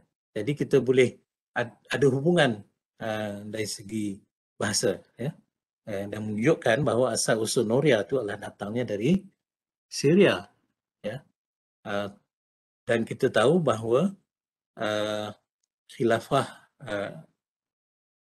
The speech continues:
apa ni, uh, Bani Umayyah, ya, uh, uh, lari setelah kalah kepada, uh, Bani Abbasiyah, merek-,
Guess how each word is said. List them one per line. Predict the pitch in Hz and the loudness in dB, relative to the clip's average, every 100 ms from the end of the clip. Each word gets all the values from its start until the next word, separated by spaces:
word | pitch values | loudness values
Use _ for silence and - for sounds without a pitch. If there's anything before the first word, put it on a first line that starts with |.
| _ _ | _ _
apa | 110 | -10
ni, | 104 98 95 - _ _ _ _ _ _ _ _ _ _ - | -10 -10 -14 -16 _ _ _ _ _ _ _ _ _ _ -8
uh, | 104 104 101 101 98 95 92 _ _ _ _ _ _ _ _ _ _ | -4 -2 -2 -2 -2 -4 -10 _ _ _ _ _ _ _ _ _ _
Bani | 117 117 | 0 0
Umayyah, | 110 135 156 113 | 2 6 6 4
ya, | 117 185 - _ _ _ _ | 0 -6 -8 _ _ _ _
uh, | 113 104 104 107 98 _ _ _ _ _ _ _ _ _ 107 | -8 -6 -6 -8 -12 _ _ _ _ _ _ _ _ _ -8
uh, | 104 | -2
lari | 110 123 131 110 101 - _ | 0 2 2 0 -4 -14 _
setelah | - - 117 113 | -16 -4 -2 0
kalah | 131 135 123 - | 2 2 2 -2
kepada, | 110 110 104 - | -4 -4 -4 -8
uh, | - - 101 | -16 -16 -12
Bani | 104 107 | -10 -10
Abbasiyah, | 101 101 - 175 180 - _ _ _ - | -8 -6 2 2 2 -8 _ _ _ -8
merek-, | 117 - | -8 -10